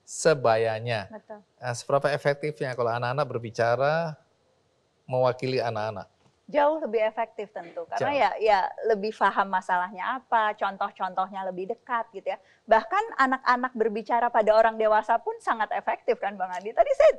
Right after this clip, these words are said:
Speaker 2: dengar Dava bicara, saya kayak, "Wah, anak umur segini aja sudah segitunya," gitu ya. Nah, jadi memang suara anak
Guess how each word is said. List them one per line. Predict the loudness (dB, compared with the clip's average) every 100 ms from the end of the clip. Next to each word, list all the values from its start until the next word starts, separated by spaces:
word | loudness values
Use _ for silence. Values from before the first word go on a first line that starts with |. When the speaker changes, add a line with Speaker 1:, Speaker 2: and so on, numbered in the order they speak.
| -2 -6
Speaker 2:
dengar | -4 0 0 0 -6 -12
Dava | -4 -2 2 0
bicara, | 0 0 2 2 0
saya | 0 -2
kayak, | -4 0
"Wah, | 0 0 -4 _ _ _ _ -2 0
anak | 2 0 2
umur | 0 2 0
segini | 0 -4 -4 -2
aja | 2 2 2 -4 -6
sudah | -8 -4 2 2 2
segitunya," | -2 -8 -6 -6 -6 -6 -10 -12
gitu | -8
ya. | -6 -4
Nah, | -2
jadi | -2 -2 -10 _ _
memang | -4 -4 -4
suara | -8 -2 4 6 6 4 0 0
anak | -4 -6 -4 -4 -6